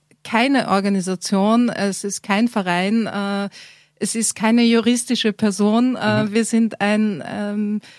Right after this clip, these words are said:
Speaker 1: schwer definierbarer Schwarm von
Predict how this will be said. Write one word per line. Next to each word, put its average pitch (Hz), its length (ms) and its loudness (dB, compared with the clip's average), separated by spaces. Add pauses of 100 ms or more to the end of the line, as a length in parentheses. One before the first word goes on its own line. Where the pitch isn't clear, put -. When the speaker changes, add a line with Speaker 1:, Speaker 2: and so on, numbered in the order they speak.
(380)
Speaker 1:
schwer 233 640 2 (480)
definierbarer 226 1000 4
Schwarm 202 560 2
von 214 460 0